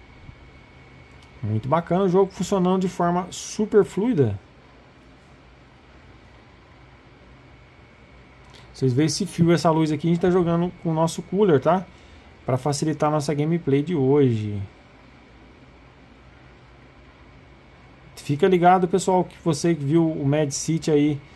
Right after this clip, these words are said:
às vezes no começo, né, da gameplay e queria ver mais players, vou tentar no, mais uma vez no final do vídeo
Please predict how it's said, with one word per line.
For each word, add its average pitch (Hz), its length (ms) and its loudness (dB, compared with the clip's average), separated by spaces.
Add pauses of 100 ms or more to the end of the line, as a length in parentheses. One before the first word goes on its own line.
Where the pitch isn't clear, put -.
(360)
às 127 220 0
vezes 135 300 4
no 139 180 4
começo, 143 600 2
né, 165 300 0 (440)
da 123 120 -2
gameplay 135 680 2
e 147 100 -4
queria 156 320 0
ver 156 120 -2
mais 143 280 0
players, 160 480 2
vou 139 180 -2
tentar 165 360 0
no, 160 360 0
mais 165 280 2
uma 175 160 2
vez 156 200 0
no 160 100 0
final 165 300 0
do 175 80 2
vídeo 139 340 0